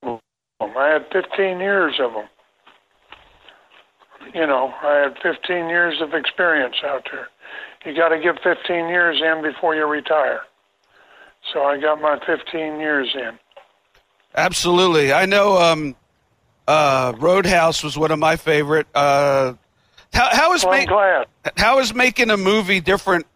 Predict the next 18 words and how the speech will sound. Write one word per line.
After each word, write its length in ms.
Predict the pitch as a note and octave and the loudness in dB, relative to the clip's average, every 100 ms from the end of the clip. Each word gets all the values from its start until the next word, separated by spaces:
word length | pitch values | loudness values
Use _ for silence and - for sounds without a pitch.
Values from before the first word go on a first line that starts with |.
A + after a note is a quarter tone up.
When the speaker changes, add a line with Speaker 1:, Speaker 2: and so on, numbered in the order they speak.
| _ | _
Speaker 2:
I 40 | D#3+ | -2
mean, 300 | F#3+ F3 E3+ | -2 -2 -2
obviously 600 | E3+ G3+ G3+ - F3+ E3+ C#3+ _ _ _ - | 0 2 0 0 0 0 -2 _ _ _ -6
we 100 | D#3 | 0
know, 280 | E3+ F3 | 2 2
but 200 | C#3+ D3+ C#3+ | 2 0 0
h-, 80 | D3+ | 0
how, 300 | D#3 F3+ G3 | 2 2 2
to 300 | E3+ E3 G3 | 0 -2 -2
you, 280 | F#3 A3+ F3+ | 0 2 4
how 220 | E3+ G3 | 4 2
is 140 | F3+ | 0
making 360 | E3 F#3 - F3 | 0 -2 0 -2
a 40 | |
mo-, 140 | E3 D3+ - - - _ | -2 -6 -10 -18 -20 _
you 200 | F#3 D#4 | 0 0
go 280 | C#4 C4+ B3+ | 2 2 2
about 440 | F3+ G#3 G3 F#3+ | 2 2 2 0